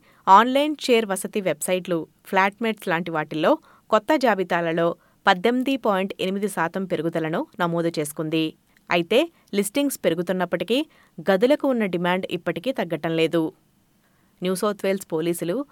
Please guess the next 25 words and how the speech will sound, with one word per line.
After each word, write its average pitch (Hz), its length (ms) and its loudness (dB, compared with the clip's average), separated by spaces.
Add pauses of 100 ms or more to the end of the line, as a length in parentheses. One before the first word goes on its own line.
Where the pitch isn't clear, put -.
(240)
మూడు 269 200 0
హత్యలు 240 520 0
చేసిన 196 320 -4
అభియోగంపై 165 720 -2
ఒక 190 160 -4
వ్యక్తిని 170 460 -4
అరెస్టు 180 400 -4
చేశారు. 160 440 0 (560)
తల్లి, 202 440 2
ఆమె 190 200 0
కుమారుడు 190 520 -2
మరియు 180 400 -2 (120)
మరొక 190 260 0
వ్యక్తిని 180 400 -2
హత్య 185 360 -4
చేసిన 180 240 -6
కారణంగా 160 640 -4 (180)
అదుపులోకి 170 440 -2
తీసుకున్నారు. 165 720 -2 (400)
హత్య 175 340 -2
చేసిన 170 220 -4
వ్యక్తి 180 420 -4 (280)
సిడ్నీలోని 269 600 -2
వెస్ట్మీడ్ 214 520 -2
ఆసుపత్రికి 170 720 -6